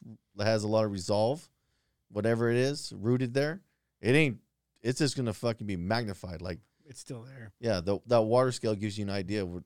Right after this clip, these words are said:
Speaker 1: of
Speaker 2: Took away the water. Now there's more chlorine in there.
Speaker 1: Yes.
Speaker 2: <laughs>
Speaker 1: Yeah.
Speaker 2: Yeah. It's concentrated, guys.
Speaker 1: Chlorine's good, but
Speaker 2: It,
Speaker 1: man, you don't
Speaker 2: dude.
Speaker 1: want that shit when it's an
Speaker 2: <laughs>
Speaker 1: eighty percent
Speaker 2: Yeah,
Speaker 1: concentration
Speaker 2: yeah.
Speaker 1: range.
Speaker 2: Here,
Speaker 1: It's
Speaker 2: this,
Speaker 1: deadly.
Speaker 2: this is
Speaker 1: <laughs>
Speaker 2: burning. Oh,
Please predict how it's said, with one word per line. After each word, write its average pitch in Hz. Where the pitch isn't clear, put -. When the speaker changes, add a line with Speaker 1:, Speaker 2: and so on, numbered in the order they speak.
Speaker 1:
of 90
Speaker 2:
Took 135
away 160
the 180
water. 190
Now 135
there's 127
more 135
chlorine 180
in 156
there. 131
Speaker 1:
Yes. 147
Speaker 2:
<laughs> 190
Speaker 1:
Yeah. 151
Speaker 2:
Yeah. 185
It's 175
concentrated, 220
guys. 156
Speaker 1:
Chlorine's 175
good, 170
but 139
Speaker 2:
It, 175
Speaker 1:
man, 160
you 156
don't 196
Speaker 2:
dude. 165
Speaker 1:
want 170
that 160
shit 156
when 143
it's 120
an 127
Speaker 2:
<laughs> -
Speaker 1:
eighty 135
percent 156
Speaker 2:
Yeah, 196
Speaker 1:
concentration 139
Speaker 2:
yeah. 190
Speaker 1:
range. 110
Speaker 2:
Here, 262
Speaker 1:
It's 185
Speaker 2:
this, 120
Speaker 1:
deadly. 156
Speaker 2:
this 214
is 247
Speaker 1:
<laughs> 175
Speaker 2:
burning. 214
Oh, 160